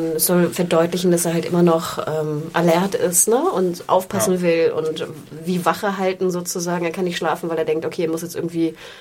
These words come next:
Speaker 1: bewachen und holt sich halt eine Waffe. Und das ist
Speaker 2: Aber
Speaker 1: das Messer
Speaker 2: haben
Speaker 1: aus der Küche.
Speaker 2: Sorry,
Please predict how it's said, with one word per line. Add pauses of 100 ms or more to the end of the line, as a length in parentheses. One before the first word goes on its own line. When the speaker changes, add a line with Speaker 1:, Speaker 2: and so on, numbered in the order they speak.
(460)
Speaker 1:
bewachen
und
holt
sich
halt
eine
Waffe.
Und
das
ist
Speaker 2:
Aber
Speaker 1:
das
Messer
Speaker 2:
haben
Speaker 1:
aus
der
Küche. (240)
Speaker 2:
Sorry,